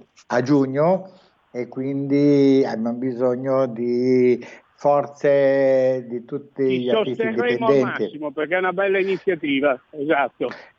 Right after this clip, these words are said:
Speaker 1: Bene,
Speaker 2: <laughs>
Speaker 1: ascolta Giordano, tu sei uno dei più preparati e competenti personaggi nel nostro settore della musica indipendente,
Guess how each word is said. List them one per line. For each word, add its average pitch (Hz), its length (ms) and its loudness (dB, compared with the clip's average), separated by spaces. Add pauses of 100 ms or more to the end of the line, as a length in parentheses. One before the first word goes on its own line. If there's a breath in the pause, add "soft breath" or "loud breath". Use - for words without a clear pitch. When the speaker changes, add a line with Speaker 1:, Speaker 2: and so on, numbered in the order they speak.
(420)
Speaker 1:
Bene, 120 520 0
Speaker 2:
<laughs> - 40 -18
Speaker 1:
ascolta 165 560 -2
Giordano, 143 500 -2
tu 214 120 -2
sei 156 220 -2
uno 151 220 -2
dei 135 260 -2
più 156 200 -8
preparati 135 680 -4
e - 20 -10
competenti 127 720 -6
personaggi 120 800 -2
nel 107 180 -6
nostro 117 300 -6
settore 123 480 -2
della 110 160 -2
musica 123 320 -4
indipendente, 123 920 0